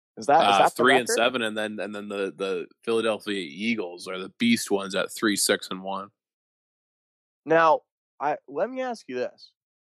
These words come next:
Speaker 1: Is Carson Wentz, like, done after this year? Like, do you go out and do you find another quarterback? Like, how much,
Speaker 2: Yeah.
Speaker 1: how much excuse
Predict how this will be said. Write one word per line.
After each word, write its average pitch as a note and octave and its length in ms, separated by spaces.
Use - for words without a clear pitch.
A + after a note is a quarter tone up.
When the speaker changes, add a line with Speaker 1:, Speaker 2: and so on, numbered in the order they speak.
Speaker 1:
Is C3+ 160
Carson G3+ 600
Wentz, G#2 360
like, C3+ 180
done G#2 260
after C3+ 360
this D3+ 260
year? F#3+ 220
Like, C3+ 240
do A#2+ 80
you A3 180
go C3 260
out C#3+ 260
and B2 100
do A#2 80
you E3+ 100
find B2 420
another A2+ 320
quarterback? C3 680
Like, A2 340
how F#3 240
much, A3+ 260
Speaker 2:
Yeah. G2 300
Speaker 1:
how D3 200
much B3 300
excuse - 880